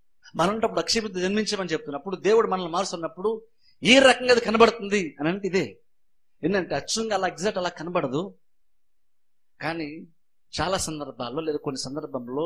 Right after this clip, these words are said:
మనం మాట్లాడేటువంటి మాటలు, మనం ప్రవర్తించేటువంటి ప్రవర్తన, లేదా మనం express చేసే విధానం ఏదైతే ఉందో ఆయా సందర్భాల్లో అయినా సరే ఖచ్చితంగా మన తండ్రి యొక్క పోలికలు ఖచ్చితంగా మనలో కనబడుతూ ఉంటాయి.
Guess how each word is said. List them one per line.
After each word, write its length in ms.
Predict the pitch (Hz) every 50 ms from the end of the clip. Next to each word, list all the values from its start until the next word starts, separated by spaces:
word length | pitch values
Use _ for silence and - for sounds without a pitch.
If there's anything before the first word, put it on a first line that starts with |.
| 180 180
మనం 200 | 147 131 127 123 117
మాట్లాడేటువంటి 600 | 120 135 156 - - 160 156 147 - 139 123 120
మాటలు, 400 | 117 117 117 113 _ 107 107 131 147 - _ _ _ _ _ _ _ _ _ _ _ _ - -
మనం 160 | - 135 139 131
ప్రవర్తించేటువంటి 840 | 143 156 170 170 - 180 170 - - 165 - - 143 147 143 131 -
ప్రవర్తన, 440 | - 139 139 135 135 - 127 117 131 156 170 160 - _ _ _ _ _ _ _ _ _ _ _ _ _ _ _ - - - - _ _ -
లేదా 180 | 131 143 143 147
మనం 220 | 147 139 135 131 127 - -
express 340 | - - - - 185 165 -
చేసే 160 | 170 147 156 131
విధానం 300 | 127 131 156 165 160 151
ఏదైతే 240 | 143 139 139 - 143
ఉందో 180 | 143 131 120 107 117 135 139 _ _ _ _ _ - - _ _ _ - - _ _ _ -
ఆయా 260 | - - 202 214 220 208
సందర్భాల్లో 600 | - 190 190 185 185 170 160 147 165 156 151 147
అయినా 140 | 143 139 131
సరే 160 | - 170 -
ఖచ్చితంగా 540 | - 165 160 - - 175 160 135 117 120 131 156 175 - _ _ _ _ _ _ _ _ _ _ _ _ _ _ _ _ _ _ _ _ _ _ _ _ _ -
మన 140 | - 135 143 143
తండ్రి 360 | 139 - 147 190 214 202 214 208
యొక్క 160 | 202 - 180 -
పోలికలు 400 | - 156 156 147 147 151 147 -
ఖచ్చితంగా 600 | 147 143 - - - - 147 131 127 123 131 139 147 147
మనలో 280 | 135 131 131 135 135 135
కనబడుతూ 440 | - 131 127 131 127 127 - 175 190 190 _ _ _ _ _ _ _ 233
ఉంటాయి. 300 | 233 240 196 - -